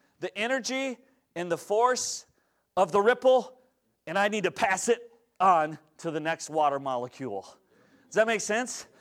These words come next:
I don't need to always travel land and sea, though we want to at times, and we want to have a global vision.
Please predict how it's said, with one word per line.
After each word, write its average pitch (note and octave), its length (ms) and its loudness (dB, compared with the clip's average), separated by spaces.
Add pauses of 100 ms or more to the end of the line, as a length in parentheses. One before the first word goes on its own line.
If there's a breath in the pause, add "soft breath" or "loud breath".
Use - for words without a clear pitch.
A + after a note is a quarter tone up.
(340 soft breath)
I A#3+ 100 6
don't D4+ 180 6
need B3+ 140 2
to B3 80 6
always A#3+ 560 6
travel A3 380 4
land G3 220 0
and G3 80 -8
sea, G#3+ 180 -4
though G#3+ 160 4
we F#3 120 2
want F#3 320 0
to G3 200 2
at G#3 120 0
times, A#3 400 0
and A#3 100 -2
we F3 80 0
want F3+ 200 0
to F3 60 -6
have F3+ 140 -2
a D3+ 80 0
global D#3+ 460 0
vision. D#3+ 460 -4